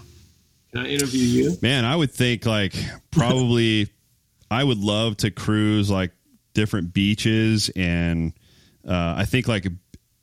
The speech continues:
Speaker 2: a beach trip and, like, a mountain trip, like we were talking about before, like the Sierras. Um,
Speaker 1: Yeah.
Speaker 2: man, that would be absolutely epic. Uh, you know, along with, like, in the mountains, you know, the mining areas and,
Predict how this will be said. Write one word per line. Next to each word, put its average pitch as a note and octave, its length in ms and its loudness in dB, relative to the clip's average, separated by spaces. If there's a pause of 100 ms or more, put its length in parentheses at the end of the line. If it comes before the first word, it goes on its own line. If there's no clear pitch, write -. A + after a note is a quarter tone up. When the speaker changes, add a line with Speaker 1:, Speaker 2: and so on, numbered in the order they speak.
(300)
Speaker 2:
a G#2+ 40 -2
beach A#2+ 460 0
trip D#3+ 400 0 (400)
and, G#2 440 0
like, F#2+ 220 0
a F#2 60 0
mountain F#2+ 420 0
trip, F#2 240 -2
like F2+ 160 -2
we G2+ 80 2
were F#2+ 60 2
talking G2 340 -2
about F#2 220 0
before, F#2+ 320 -2
like F2+ 180 -2
the F2 80 -4
Sierras. F#2 800 0 (580)
Um, E2+ 500 -2
Speaker 1:
Yeah. F#2+ 180 2
Speaker 2:
man, F2+ 100 -2
that F2+ 100 0
would F2 100 -4
be E2+ 320 -2 (160)
absolutely F#2 480 -2
epic. E2+ 540 -4 (340)
Uh, D#2+ 560 2
you A#2+ 100 0
know, F#2+ 200 0
along G2 420 -2
with, F#2+ 220 -2
like, G2 180 -2
in F#2+ 60 0
the F#2 80 2
mountains, F#2+ 460 0
you F#2 80 0
know, F#2 120 0
the F2+ 80 0
mining F#2 480 0
areas F2+ 640 0
and, F2 240 0